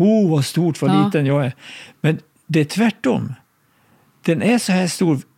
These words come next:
Speaker 1: Vi skulle inte va-, göra den så stor om inte det fanns inom oss. Alltså, du, vi har så mycket i oss. Och det är det vi ska berätta om nu.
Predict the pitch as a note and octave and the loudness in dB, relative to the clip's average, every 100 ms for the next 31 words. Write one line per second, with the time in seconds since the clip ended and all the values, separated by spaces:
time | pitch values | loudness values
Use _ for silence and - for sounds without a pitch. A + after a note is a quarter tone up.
0 | _ - D#3 - G3+ F#3+ E3 A3 F3 E3+ | _ -2 -2 0 0 0 0 0 0 0
1 | A#3+ G#3 F3 F#3+ E3 C#3+ C3+ D3 C#3+ D3 | 2 0 0 0 2 0 0 -2 0 -2
2 | D3 C#3 D#3 C4+ A#3 C#3 - - _ _ | 0 0 0 0 -2 -6 -8 -14 _ _
3 | _ _ _ - D#3 F3+ D3+ F#3 E3+ E3 | _ _ _ -4 0 2 2 2 4 2
4 | F3 E3+ E3+ F3 G#3 - - C#4+ C#3 C3+ | 2 0 2 2 2 -2 0 2 0 -2
5 | - - D#3 D#3+ G3 B3+ - G#3 G#3+ A#3 | -6 -2 0 2 2 2 0 0 0 0
6 | - E3+ C3+ - | 0 -2 -2 -4